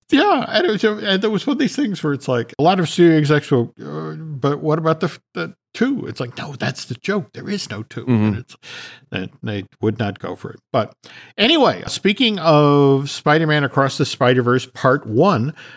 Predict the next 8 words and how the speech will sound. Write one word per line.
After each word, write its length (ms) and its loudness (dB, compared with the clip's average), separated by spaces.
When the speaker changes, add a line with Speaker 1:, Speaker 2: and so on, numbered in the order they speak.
Speaker 1:
what 180 2
was 200 2
really 300 2
cool 280 0
about 200 -2
the 60 -14
Sony 460 0
presentation 920 -4